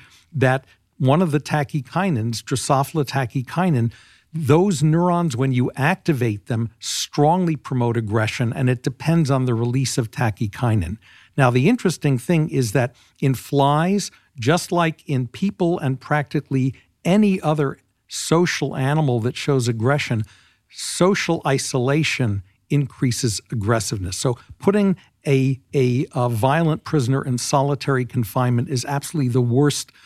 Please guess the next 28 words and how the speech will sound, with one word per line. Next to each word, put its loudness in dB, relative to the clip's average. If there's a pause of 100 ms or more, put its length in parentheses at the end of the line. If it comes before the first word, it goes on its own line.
(140)
most -2
counterproductive -2
thing 0
you 0
could -2
do 2
to -4
them. -4 (340)
And 2
indeed, 2
we 2
found 0
in 2
flies 0 (280)
that -2
social -2
isolation -2 (280)
increases 2
the 2
level 0 (180)
of -2
tachykinin -2
in 2
the 4
brain. 0 (320)
And 4
if -2
we 2